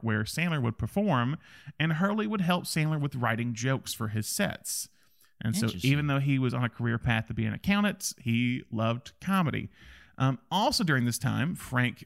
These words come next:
Speaker 1: met, or Sandler met Frank Corsi, another t-, N Y U Tisch student who grew up in Long Island, and he also met Alan Covert, a theater student at N Y U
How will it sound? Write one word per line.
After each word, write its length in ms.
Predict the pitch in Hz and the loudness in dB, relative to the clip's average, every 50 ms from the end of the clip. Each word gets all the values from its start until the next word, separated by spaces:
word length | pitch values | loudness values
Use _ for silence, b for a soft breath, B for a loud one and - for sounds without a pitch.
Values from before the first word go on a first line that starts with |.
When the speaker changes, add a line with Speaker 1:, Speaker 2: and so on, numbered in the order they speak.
| - - | -8 -4
Speaker 1:
met, 320 | 120 120 120 120 113 - - | 0 2 2 2 2 2 2
or 140 | 120 117 110 | 2 2 2
Sandler 420 | 110 - - 156 147 147 139 131 127 | 2 0 0 0 2 2 2 2 2
met 220 | 123 120 - - | 2 2 0 -4
Frank 400 | - - 127 123 120 113 - - | -6 -4 0 0 0 0 -2 -6
Corsi, 640 | - - 208 202 185 - - - 117 107 117 120 - - | -6 -2 0 2 2 2 2 0 0 0 0 -2 -2 0
another 240 | 117 113 113 113 110 | 0 0 0 0 -2
t-, 140 | - - - - | -4 -8 -6 -2
N 80 | 120 | 0
Y 140 | 117 107 107 | 2 2 2
U 120 | 104 104 110 | 2 0 0
Tisch 280 | - - 104 107 - | -2 -4 -4 -4 -4
student 400 | - 117 113 113 147 185 - - - B B B B B B B | -2 -2 0 0 0 -2 -4 -8 -12 B B B B B B B
who 120 | - 135 | 0 0
grew 220 | 117 113 123 123 117 | 2 2 2 2 2
up 120 | 113 - | 2 0
in 140 | 120 113 110 | 0 0 0
Long 180 | 113 113 113 | 0 0 0
Island, 600 | 110 120 156 208 226 175 127 113 113 123 170 190 - - - - | 0 2 2 2 2 0 0 0 2 2 0 0 -2 -2 -2 0
and 140 | 127 127 131 | 2 4 4
he 100 | 135 117 | 4 4
also 320 | 127 147 190 185 - 196 | 2 2 0 0 -2 0
met 160 | 175 180 185 - - | 0 0 0 0 0
Alan 260 | 127 123 131 135 - | -2 0 0 -2 -4
Covert, 480 | - - 226 220 202 - 117 117 113 - - | -6 -4 -4 -4 -2 -2 -4 -6 -4 -4 -6
a 80 | 113 | -4
theater 320 | - - 113 113 110 110 107 | -2 -2 0 0 0 -2 -2
student 280 | - 120 113 110 - | -2 -4 -4 -2 -2
at 100 | 113 107 - | -4 -4 -4
N 160 | 113 113 110 | -2 -2 -2
Y 120 | 107 104 107 | 0 -2 -2
U 400 | 107 120 165 185 190 196 196 | -2 -2 -2 -2 -2 -2 -4